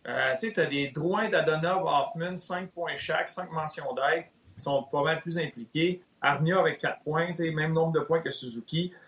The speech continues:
Euh, t'as Madison qui s'implique offensivement. T'as la brigade défensive qui amène de plus en plus, euh, de, de buts, euh, d'implication en zone offensive, euh, dans la, l'attaque. Fait que ça vient d'un peu partout. Comme équipe, c'est, c'est le fun de voir tout le monde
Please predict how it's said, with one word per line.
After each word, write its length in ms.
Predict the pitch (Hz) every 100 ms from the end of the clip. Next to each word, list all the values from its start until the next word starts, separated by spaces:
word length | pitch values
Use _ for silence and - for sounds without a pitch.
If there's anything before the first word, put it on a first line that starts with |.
| _
Euh, 100 | 117 117
t'as 100 | 135
Madison 560 | 151 170 151 - 185
qui 60 | 180
s'implique 400 | - 139 165 160
offensivement. 680 | - - 139 - 123 143 165
T'as 100 | 160
la 160 | 139 131
brigade 380 | 139 147 180 185
défensive 600 | 147 147 131 - 175 180
qui 80 | 135
amène 240 | 127 147
de 120 | 139 -
plus 180 | 160 160
en 160 | 143 -
plus, 180 | 165 180 _ _ _ 120
euh, 460 | 123 120 117 113
de, 160 | 120 117
de 180 | 131 120
buts, 360 | 113 170 190 - _
euh, 180 | 120 120
d'implication 680 | 139 143 - 160 - 170 170
en 160 | 147 123
zone 180 | 139
offensive, 680 | 131 135 123 - 151 170 156
euh, 140 | 123 - - _ -
dans 140 | 127
la, 140 | 131 123
l'attaque. 360 | 120 - 196
Fait 80 | 143
que 40 | - _ -
ça 180 | - 147
vient 160 | 226
d'un 140 | 240 185
peu 160 | 214
partout. 480 | 214 175 - 185 202 - _ _ - - -
Comme 220 | 190 196
équipe, 380 | 180 - 208 247 - _ _ _ -
c'est, 260 | - 151
c'est 220 | 143 147 131
le 80 |
fun 220 | - 202 202
de 80 |
voir 280 | 143 165 165
tout 100 | 190
le 80 | 180
monde 320 | 170 185 185